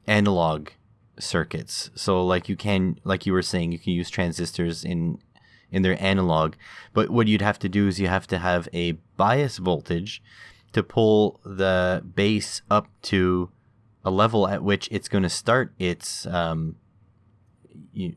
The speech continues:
uh, I forget the exact term for that region where the, um, transistor works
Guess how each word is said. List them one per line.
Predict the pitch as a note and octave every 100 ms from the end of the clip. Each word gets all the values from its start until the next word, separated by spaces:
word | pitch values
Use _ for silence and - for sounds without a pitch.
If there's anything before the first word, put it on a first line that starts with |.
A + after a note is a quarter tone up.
| -
uh, | F#2+ F2+ -
I | F#2
forget | A#2 A2+ B2+
the | A#2
exact | F#2+ E2+ F#2 F2+ -
term | - F2 E2+ E2 - _ _ _
for | - E2+ E2 E2+ E2 D#2+
that | F2+ -
region | E2+ G2 F2+ F2 E2+ E2
where | F2+ E2+ E2+ E2 - - - - _ -
the, | E2+ E2 D#2+ D#2+ -
um, | E2+ E2 D#2 C#2
transistor | G#2 F#2 F2 E2 F#2
works | E2+ F2 -